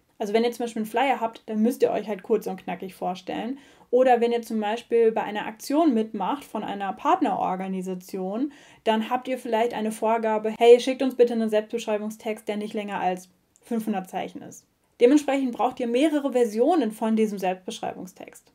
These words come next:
Und damit ihr dann nicht jedes Mal das Rad neu erfinden müsst, wenn jemand kommt, "Hey, kannst du uns bitte einen Selbstbeschreibungstext von euch schicken?", ist es gut, wenn ihr mit einem sogenannten Basistext anfangt.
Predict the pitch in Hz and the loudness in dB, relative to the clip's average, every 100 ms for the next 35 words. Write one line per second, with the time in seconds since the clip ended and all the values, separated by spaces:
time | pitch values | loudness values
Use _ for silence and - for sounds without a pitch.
0 | _ 240 247 247 277 277 294 277 277 269 | _ 4 4 6 2 2 2 4 4 2
1 | 269 254 277 262 240 233 226 214 254 277 | 2 -2 -2 -4 -2 -2 -2 -2 -2 0
2 | 247 233 233 311 370 247 214 208 220 - | -2 -2 0 0 0 0 0 0 -4 -8
3 | _ 220 233 226 220 220 240 233 - 226 | _ -2 0 0 0 -2 -4 -6 -2 2
4 | 226 220 220 220 - 208 - 208 214 190 | 2 2 -6 -6 -8 -12 -6 -6 -6 -6
5 | 185 208 320 - 240 202 190 214 - 202 | -2 0 0 -2 -2 -2 -4 -8 -10 -10
6 | - 208 196 - 190 - 202 208 277 - | -10 -12 -8 -8 -8 -10 -10 -8 -8 -8
7 | - - _ - 254 254 247 262 254 226 | -16 -20 _ 0 0 0 -8 -6 -4 -2
8 | 220 220 220 214 214 220 220 202 180 185 | 0 -2 -2 -4 -2 -2 -2 -4 -2 -2
9 | 247 247 240 - 220 - 208 202 220 - | -2 -4 -10 -10 -10 -10 -12 -12 -12 -14
10 | - | -14